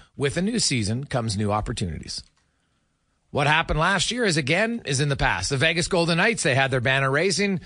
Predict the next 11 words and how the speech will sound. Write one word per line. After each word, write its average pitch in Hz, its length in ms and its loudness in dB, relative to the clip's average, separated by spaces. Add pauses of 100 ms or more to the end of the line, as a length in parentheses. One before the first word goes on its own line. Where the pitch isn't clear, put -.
(200)
Now 131 200 2
they 143 80 2
move 135 200 0
on. 92 220 -2 (1400)
They 110 100 -2
played 123 240 0
very 131 280 2
well 151 180 2
in 160 80 0
game 156 220 2
one 196 280 0